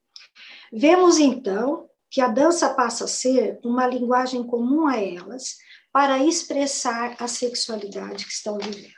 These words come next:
À medida que vai mergulhando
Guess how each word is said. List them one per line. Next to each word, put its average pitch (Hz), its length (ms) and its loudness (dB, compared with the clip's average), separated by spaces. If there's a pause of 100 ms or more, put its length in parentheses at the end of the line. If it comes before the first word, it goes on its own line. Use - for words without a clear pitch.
(1600)
À 294 80 2
medida 339 500 8
que 349 160 6
vai 277 260 2
mergulhando 214 760 -4